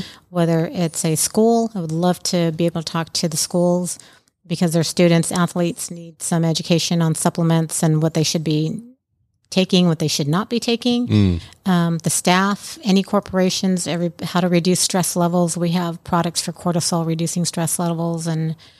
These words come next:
Speaker 1: just, you know, wanna open up that for everyone. So if there, anybody's interested, please give me a call, contact me. Um, I, we've done, uh, talks already with the city of Roswell, and they really enjoyed it.
Speaker 2: Terrific.
Speaker 1: Um,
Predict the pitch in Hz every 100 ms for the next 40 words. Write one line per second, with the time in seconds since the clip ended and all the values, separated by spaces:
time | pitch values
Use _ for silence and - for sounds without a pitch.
0 | _ _ _ - 214 - - 208 196 190
1 | 190 185 202 208 202 190 180 185 175 -
2 | - 175 190 185 165 - 165 180 - 185
3 | 180 170 165 170 190 170 156 - 170 -
4 | 170 165 160 175 170 165 160 170 165 -
5 | 175 190 - - _ _ _ 185 165 156
6 | 160 277 277 _ - 170 165 175 160 170
7 | 165 165 170 269 175 160 165 - 180 -
8 | 175 170 170 165 160 156 160 - 170 165
9 | 156 156 156 190 202 214 220 196 160 156
10 | 156 - 170 156 165 156 160 160 160 156
11 | 160 160 170 175 - - - 104 156 160
12 | 160